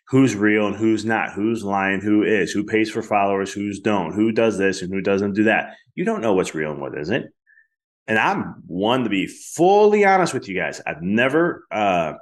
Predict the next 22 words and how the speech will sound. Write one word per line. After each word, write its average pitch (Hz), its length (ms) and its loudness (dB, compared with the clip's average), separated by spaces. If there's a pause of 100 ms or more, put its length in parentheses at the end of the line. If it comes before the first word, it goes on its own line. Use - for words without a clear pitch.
(460)
have 101 260 -2
not 110 380 -2
been 98 240 0
transparent. 110 760 -2
I've 82 120 -6
never 85 500 -4
been 69 180 -10
lied 127 480 0
in 156 80 4
any 156 160 2
way. 156 420 2
I 87 120 -8
tell 90 160 -8
you 90 160 0
guys 78 180 -2
straight 107 380 0
up, 110 240 0
this 92 160 -10
is 90 100 -6
what 87 180 -4
it 82 100 -4
is. 131 340 0